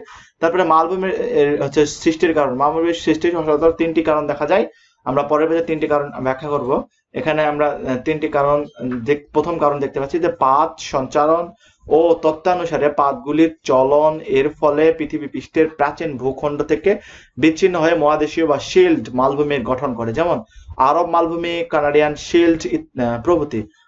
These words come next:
পাত সঞ্চালনের ফলে ভঙ্গিল পর্বত সৃষ্টির সময়, আহ, পর্বতের মাঝে নিচু ও সমতল ভূমি উঁচু হয়ে মালভূমি সৃষ্টি করে। এগুলো পর্বত দ্বারা বেষ্টিত, যেমন তিব্বত মালভূমি, ইরানের,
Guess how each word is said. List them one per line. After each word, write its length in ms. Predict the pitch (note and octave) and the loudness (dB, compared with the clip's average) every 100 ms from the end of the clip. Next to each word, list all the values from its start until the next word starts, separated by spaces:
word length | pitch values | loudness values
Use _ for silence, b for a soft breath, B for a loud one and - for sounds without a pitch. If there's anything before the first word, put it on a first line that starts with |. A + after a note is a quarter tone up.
| b | b
পাত 220 | D#3 E3+ | -2 0
সঞ্চালনের 480 | - E3+ F3+ F3+ F3+ | -2 0 0 0 -2
ফলে 360 | F3 E3 D#3+ D#3 | 0 4 6 4
ভঙ্গিল 440 | C3 C#3 D3 E3 | 2 -4 0 0
পর্বত 380 | D#3+ C#3+ C#3 D#3+ | 2 0 2 0
সৃষ্টির 320 | D3 - D3+ | -2 -4 -4
সময়, 420 | D3 D3+ D#3+ E3 E3+ b b b | -4 0 2 0 -2 b b b
আহ, 160 | A#2+ B2 | -6 0
পর্বতের 500 | D3+ D3+ D#3+ E3+ C3 | 0 2 0 0 -2
মাঝে 420 | B2 C3 C3+ F3 | 0 0 0 -4
নিচু 440 | D3+ C3+ C#3+ F3+ | -4 -6 0 0
ও 160 | F3+ C3 | 2 0
সমতল 440 | - C3 E3 D#3 | -2 -6 -2 -2
ভূমি 280 | D3 C3+ D#3+ E3+ | -2 -4 -6 -6
উঁচু 260 | D#3+ D#3+ F#3 | -6 -2 0
হয়ে 240 | C#3+ D3 | 2 0
মালভূমি 400 | D3+ C3+ C3 A#2 | 2 0 0 -6
সৃষ্টি 240 | A2+ G#2+ G#2+ | -8 -12 -8
করে। 200 | A2 C3+ | -4 -2
এগুলো 340 | D3+ G3 A#3+ B B - | 2 2 0 B B -2
পর্বত 280 | C#3+ C#3+ C#3+ | 0 2 0
দ্বারা 200 | C#3+ C#3 | 0 -2
বেষ্টিত, 380 | B2+ B2 C#3+ E3 | -2 -4 -4 0
যেমন 260 | F3+ E3+ | 2 2
তিব্বত 460 | D3+ D#3 C3+ C3 D3 | 0 -2 0 0 0
মালভূমি, 440 | C#3+ C#3+ D3+ D#3 | 0 -2 -2 -4
ইরানের, 400 | D3+ C3 B2 A#2+ | -2 -2 -2 -4